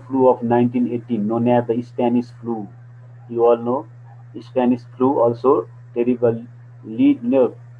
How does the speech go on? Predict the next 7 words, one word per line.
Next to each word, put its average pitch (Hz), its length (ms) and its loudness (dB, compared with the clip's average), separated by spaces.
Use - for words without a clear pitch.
made 107 480 -2
the 113 80 -2
higher 127 440 4
toll 117 340 4
in 110 160 -4
the 113 80 -2
Europe 131 480 2